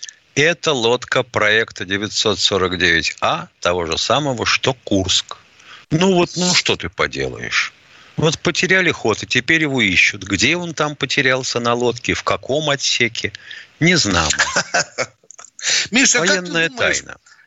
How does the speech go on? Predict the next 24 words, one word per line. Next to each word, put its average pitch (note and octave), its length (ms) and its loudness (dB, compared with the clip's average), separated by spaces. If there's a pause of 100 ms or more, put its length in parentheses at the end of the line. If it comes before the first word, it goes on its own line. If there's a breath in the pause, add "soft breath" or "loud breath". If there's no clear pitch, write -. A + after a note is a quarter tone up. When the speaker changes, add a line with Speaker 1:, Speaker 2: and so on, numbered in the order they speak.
(260 soft breath)
Speaker 2:
Да, F3+ 260 0
Миш, A3 320 -2
а G3+ 80 0
как F#3+ 240 0
ты - 80 -8
думаешь, G3 320 0
как A#3 220 0
датчане G3+ 480 0
определили, F#3+ 480 -4
что F#3+ 180 0
он F3+ 120 -4
потерял E3+ 420 -2
ход? C3 300 -6 (300 loud breath)
А E3+ 140 0
может A#3+ 380 -4
быть, B3 340 -2
э, A3+ 240 2
крейсерок A#3+ 640 0
лег, B3+ 420 0
спокойненько F3 680 0
вырубил E3+ 480 2
все, B3 240 2
чтобы F#3 340 -2
послушать E3+ 600 -2